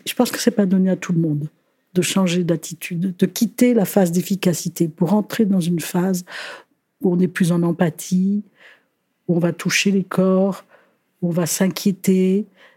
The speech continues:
euh, des émotions, de les angoisses, du sommeil, de l'appétit,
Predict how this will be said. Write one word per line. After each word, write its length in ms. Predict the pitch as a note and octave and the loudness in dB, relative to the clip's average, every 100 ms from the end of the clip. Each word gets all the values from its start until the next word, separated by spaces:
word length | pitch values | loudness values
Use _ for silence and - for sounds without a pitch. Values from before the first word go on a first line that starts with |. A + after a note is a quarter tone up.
| _ G#3+ | _ -4
euh, 180 | G3 E3+ | -2 0
des 240 | F3+ E3+ | 2 2
émotions, 920 | F3 E3 - - E3+ E3+ E3+ E3+ F3 F3 _ _ _ | 2 2 -2 0 2 2 2 0 -2 -6 _ _ _
de 100 | E3+ | -2
les 140 | D#3+ E3+ | 2 2
angoisses, 800 | F3 D#3 E3 E3+ F3 F3+ - - - _ _ - | 2 2 2 2 0 0 -4 -10 -20 _ _ -20
du 440 | G3+ G3 D#3 E3 | -6 -4 0 -2
sommeil, 880 | - F3+ E3 E3+ F3 F3 F3 E3+ E3 _ _ _ | 2 2 2 2 2 2 2 0 -4 _ _ _
de 60 | F3 | 0
l'appétit, 880 | F3+ F3 F3 - - F3 E3+ E3+ | 2 0 -4 -4 -4 -2 -2 -4